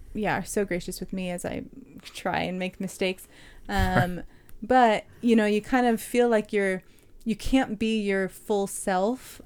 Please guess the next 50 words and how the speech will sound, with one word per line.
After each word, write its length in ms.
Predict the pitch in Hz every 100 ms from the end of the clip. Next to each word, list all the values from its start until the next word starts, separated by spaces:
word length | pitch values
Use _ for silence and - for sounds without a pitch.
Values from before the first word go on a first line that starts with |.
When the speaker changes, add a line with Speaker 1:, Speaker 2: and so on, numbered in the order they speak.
| -
Speaker 1:
um, 340 | 233 240 240
in 160 | 233 262
a 80 | 269
way. 160 | 277
You 100 | 240
can't 220 | 240 277 -
express 500 | - - 220 226 -
your 80 |
full 200 | 208 208
personality 840 | 196 208 196 196 180 190 233 277 -
Speaker 2:
Hmm. 200 | - 131 110
Speaker 1:
and, 280 | 220 214 202 -
um, 360 | 202 190 190 - - -
kind 200 | - 247
of 60 |
come 240 | - - 269
across 360 | 262 240 233 -
the 120 | 208
way 160 | 196
you'd 220 | 202 202 190
wanna 240 | 202 202
come 200 | 202 202
across, 480 | 185 190 180 190 - - - - -
like, 180 | 220 196 - _ -
you 120 | 233
know, 120 | 202
in 120 | 190 214
your 120 | 190
home 160 | 214
country, 280 | 202 202 202
you 100 | 196
know 220 | 196 214 220
how 400 | - 220 226 226
to 120 | 247
say 280 | 233 247 240
th-, 200 | - -
certain 260 | 254 - 233
things 360 | 220 214 214
to, 240 | - 196 185 - - - -
um, 360 | 196 175 185 214
you 120 | 220
know, 60 |
have 220 | 180 214 196
the 80 | 190
ex-, 120 | 175 -
the 80 |
precise 420 | - 196 233 214 -
meaning 320 | 202 190 185
that 160 | 180 -
you, 360 | - 202 180 170